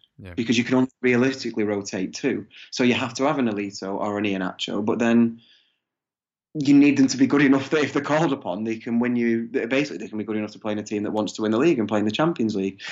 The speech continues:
Speaker 2: So it's a, it's a really, really difficult balance to strike.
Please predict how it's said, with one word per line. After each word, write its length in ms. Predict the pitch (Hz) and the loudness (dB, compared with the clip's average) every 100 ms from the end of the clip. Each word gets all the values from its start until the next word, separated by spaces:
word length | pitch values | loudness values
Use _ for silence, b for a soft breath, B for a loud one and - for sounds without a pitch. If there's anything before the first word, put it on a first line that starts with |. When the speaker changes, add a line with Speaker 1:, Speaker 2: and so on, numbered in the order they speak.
| B | B
Speaker 2:
So 140 | - | 0
it's 100 | 131 | 0
a, 180 | 135 131 | 2 2
it's 120 | 135 | 2
a 100 | 139 | 2
really, 480 | 139 143 175 170 156 | 0 2 2 4 2
really 360 | 143 147 143 117 | 0 0 0 -2
difficult 680 | - 123 - 117 107 104 | -6 -8 -8 -8 -6 -4
balance 420 | - 117 101 95 - | -2 0 -2 -6 -10
to 100 | 104 | -14
strike. 480 | - 117 98 - | -6 -4 -4 -8